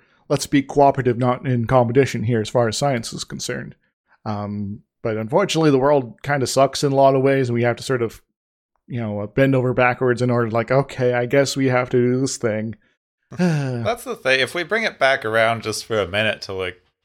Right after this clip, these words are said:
Speaker 2: that's always been my problem with the gritty future sci-fi, is just this idea that soc-, even though it looks like society might have improved, it actually didn't. And then your choices
Speaker 1: Mm-hmm.
Speaker 2: are either, "We're never,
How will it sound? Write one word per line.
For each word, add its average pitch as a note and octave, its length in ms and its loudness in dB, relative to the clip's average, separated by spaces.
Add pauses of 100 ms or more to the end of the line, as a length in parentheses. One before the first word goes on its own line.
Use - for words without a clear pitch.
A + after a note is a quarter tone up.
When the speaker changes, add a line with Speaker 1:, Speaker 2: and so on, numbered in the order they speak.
(140)
Speaker 2:
that's C#3+ 220 0
always C3+ 340 2
been A#2+ 220 -4
my G2+ 160 -2
problem G#2+ 560 0
with G#2 220 -8
the G#2 140 -4
gritty G#2+ 580 -8
future - 540 -6
sci-fi, A#2 880 0 (680)
is G#2 200 -6
just A#2 220 -2
this G#2+ 220 -4
idea G#2 480 0
that G2 320 -6
soc-, - 600 -6
even C#3+ 300 0
though B2 140 2
it G2+ 100 -2
looks C#3 320 -2
like G#2+ 220 0
society G2+ 580 0
might F#2+ 240 0
have F#2 120 -8
improved, G2+ 520 -6
it F#2+ 80 4
actually G#2+ 540 0
didn't. F2 380 -4 (120)
And F#2+ 220 -4
then F#2 240 -4
your G2 160 -2
choices A2+ 480 2
Speaker 1:
Mm-hmm. G#2 100 0
Speaker 2:
are G#2+ 60 -2
either, G2+ 320 0 (160)
"We're G#2 160 -2
never, A#2 540 -2